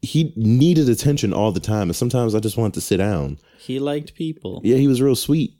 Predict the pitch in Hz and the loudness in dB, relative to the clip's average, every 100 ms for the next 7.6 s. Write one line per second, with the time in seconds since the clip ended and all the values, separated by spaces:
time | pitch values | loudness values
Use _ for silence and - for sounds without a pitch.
0 | - 131 147 135 139 131 120 139 143 131 | -4 0 0 2 2 2 0 -2 0 0
1 | 120 117 - 123 107 110 120 117 98 107 | 0 -2 -2 -2 0 -2 -2 -2 -2 0
2 | 101 92 85 - - - 90 101 110 101 | 0 -2 -6 -8 -8 -2 0 0 0 -2
3 | 104 110 113 107 98 104 - 113 95 87 | -2 -2 -2 0 0 -2 -2 -2 0 -2
4 | 98 95 80 78 101 95 78 76 80 78 | -2 -2 -4 -4 -2 -2 -2 -6 -6 -6
5 | 78 - _ _ _ _ _ - 90 76 | -6 -10 _ _ _ _ _ -4 -2 2
6 | 104 107 90 - 80 78 73 69 - - | 0 0 -4 -4 -4 -4 -4 -6 -10 -12
7 | - 90 73 76 76 - | -6 -6 -4 -6 -6 -8